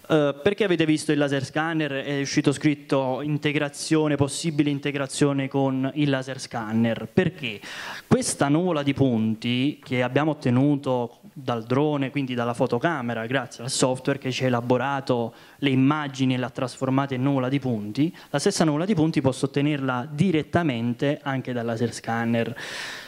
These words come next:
Ehm, però, eh, c'è una differenza, mm, molto caratteristica chiaramente tra, eh, il laser scanner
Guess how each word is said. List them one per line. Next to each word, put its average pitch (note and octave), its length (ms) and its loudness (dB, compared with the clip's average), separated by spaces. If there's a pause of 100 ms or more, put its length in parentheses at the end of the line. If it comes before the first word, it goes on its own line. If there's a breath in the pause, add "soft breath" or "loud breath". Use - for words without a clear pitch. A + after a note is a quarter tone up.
(160 loud breath)
Ehm, C#3 1400 2 (840)
però, C#3+ 380 0
eh, C3 1040 0 (120)
c'è - 200 0
una D#3 140 0
differenza, D3 840 -2 (560 loud breath)
mm, B2 720 4
molto D#3 260 4
caratteristica D3 760 0
chiaramente C#3 480 -2
tra, B2 760 -4
eh, E3 80 -2
il D3 100 4
laser D3 300 0
scanner B2 760 -2